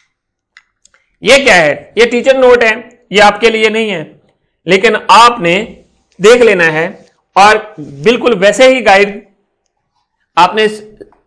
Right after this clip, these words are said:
करना है questions को जिस तरह मैंने अभी आपको board पे काम सिखाया है।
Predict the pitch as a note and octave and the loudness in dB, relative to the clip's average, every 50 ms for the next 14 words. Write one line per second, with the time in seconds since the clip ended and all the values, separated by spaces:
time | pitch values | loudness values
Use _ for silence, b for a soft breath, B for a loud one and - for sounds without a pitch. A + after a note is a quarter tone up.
0 | _ _ _ - G3 F#3+ F#3+ G3+ G#3 G#3+ A3 G#3+ G#3+ G#3 G3 G3+ - G#3+ G3+ F#3+ | _ _ _ -4 -2 -2 0 -2 0 0 -2 -2 -2 -6 -6 -6 -4 -6 -6 -4
1 | - A3+ A3 F#3 F#3 F3+ - - G3+ F#3+ F#3 F#3 F3 F3 E3+ D#3+ E3+ F3+ E3 D#3+ | -6 -8 -8 -6 -8 -10 -6 -4 -2 -2 -2 -2 -4 -6 -6 -4 -2 -2 -2 0
2 | - A#3 B3+ G#3 E3 E3 D#3 C#3 D#3 D#3+ D#3 D3 C3 C3 C3+ - C#3+ - C#3+ A#2 | 0 -2 -2 0 -2 -2 -2 -2 -6 -10 -10 -10 -12 -12 -14 -18 -20 -16 -14 -14
3 | A2+ A#2 A2 A#2 _ | -14 -14 -18 -20 _